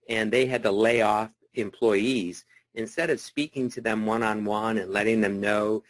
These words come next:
"Hey, we've gotten in trouble, there's, you know, people gonna be laid off." Oh, no, not, not them.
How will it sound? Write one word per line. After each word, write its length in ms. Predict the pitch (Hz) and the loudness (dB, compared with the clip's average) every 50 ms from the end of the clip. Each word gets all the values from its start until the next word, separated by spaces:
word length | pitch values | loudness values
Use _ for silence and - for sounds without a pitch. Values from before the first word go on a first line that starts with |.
| - _ | -20 _
"Hey, 200 | _ - 117 113 | _ 2 2 2
we've 200 | 110 98 104 101 | 4 4 0 0
gotten 280 | - 110 104 - - 120 | 2 0 0 0 0 -4
in 80 | 104 98 | -6 -4
trouble, 500 | - - 113 110 110 110 110 107 107 101 | -2 2 2 4 4 4 2 2 2 0
there's, 260 | 98 98 90 - - _ _ _ _ _ - | 0 -2 -2 -4 -6 _ _ _ _ _ -6
you 100 | 110 104 | -4 -2
know, 100 | 95 90 | -2 0
people 280 | - 127 127 123 123 | 2 2 4 4 4
gonna 200 | 113 113 113 113 | 4 4 2 4
be 140 | 107 110 107 | 4 4 4
laid 280 | 101 107 101 101 104 101 | 4 4 2 2 2 2
off." 320 | 101 101 104 104 107 110 - _ _ _ - | 2 2 2 2 2 0 -4 _ _ _ 2
Oh, 160 | 160 196 208 | 4 4 4
no, 320 | 180 175 185 180 165 139 101 | 4 4 4 4 2 0 -2
not, 320 | 95 117 131 143 147 - | 0 0 0 0 0 0
not 240 | 123 131 139 151 - | 0 0 0 0 2
them. 340 | - 147 151 135 110 98 - | 2 2 4 2 0 -4 -8